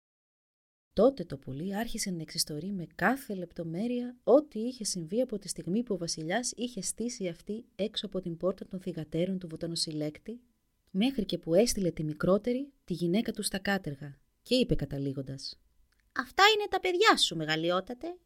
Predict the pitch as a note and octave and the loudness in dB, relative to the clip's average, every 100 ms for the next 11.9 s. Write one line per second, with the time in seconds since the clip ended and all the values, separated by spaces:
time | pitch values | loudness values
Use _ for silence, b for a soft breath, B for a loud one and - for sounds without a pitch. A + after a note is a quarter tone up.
0 | _ - A#3+ A3+ A3+ A3+ A3+ A#3+ B3 C#4+ | _ -4 -2 0 -2 -2 -4 -4 0 2
1 | G4+ G4+ E4 D#4 E4+ A4+ - G#4 _ G#4 | 4 2 0 2 2 2 0 -10 _ -2
2 | G#4+ - D4+ D#4 A4+ - F#4 D4+ D4 C#4+ | -2 -2 -2 -2 -2 -2 -2 -2 0 8
3 | A4+ - G#3+ F#3 - - E3+ F#3 - G3 | 8 10 4 4 -2 -2 -2 -4 -2 0
4 | F#3+ G3 - _ _ _ _ _ _ _ | 0 -2 -12 _ _ _ _ _ _ _
5 | G3+ B3 F3+ D3+ D#3+ G#3 - D3+ C3+ F#3 | -2 -2 -2 -2 -4 -2 -2 -4 -6 -2
6 | G3+ E3+ - D3 C3+ F#3 - - - D#3 | -2 0 -2 -4 -8 -6 -6 -6 -6 0
7 | G3+ A#3+ - F#3+ E3 F#3 C4+ F#3 - D#3 | 2 2 0 0 0 4 4 4 -2 -6
8 | - F3+ E3+ D#3+ D3 D3 D3+ G#3 - _ | -2 -2 -2 -8 -12 -6 -6 -6 -12 _
9 | _ - - A3+ - G#3 G3+ E3+ D#3+ A#3+ | _ 4 8 8 4 0 -2 -2 -2 -4
10 | - E3 E3 G#3 A#3 A3 G3+ F3+ F3+ E3+ | -4 -4 0 0 -2 -8 -8 -8 -8 -8
11 | G#3+ G#3+ G#3+ G3+ G3 - E3+ D3+ C#3+ | -6 -6 -4 -4 -2 0 2 2 -2